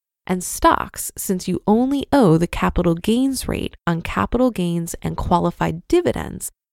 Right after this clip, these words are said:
as long as you hold a stock for at least twelve months. Foreign stocks are also eligible for the foreign tax credit when held in a taxable account. While municipal bonds and savings bonds pay very little interest,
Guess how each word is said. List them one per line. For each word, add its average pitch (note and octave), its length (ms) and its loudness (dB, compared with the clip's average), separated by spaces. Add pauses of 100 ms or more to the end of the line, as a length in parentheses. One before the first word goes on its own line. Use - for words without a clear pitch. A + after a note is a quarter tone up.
(140)
as F#3 180 -2
long F#3+ 400 2
as C#4+ 100 -4
you D4 120 4
hold B3+ 180 0
a C4 80 0
stock D#3+ 400 0
for E3+ 160 4
at - 140 2
least E3 280 0
twelve D3+ 300 0
months. - 560 -2 (640)
Foreign D#4+ 420 4
stocks - 560 -4
are - 220 2
also C#4 440 4
eligible F3+ 580 0
for F3 180 4
the E3 100 2
foreign A3 520 0
tax - 440 -2
credit - 340 0
when F3+ 180 2
held G3 340 0
in G3 160 0
a F3+ 60 0
taxable F3 680 0
account. - 400 0 (680)
While A#3 340 2
municipal A3+ 680 0
bonds F3+ 460 0
and F3+ 160 -4
savings B3 460 0
bonds - 400 -6
pay G3+ 200 4
very A3 300 0
little G#3 320 2
interest, - 580 -4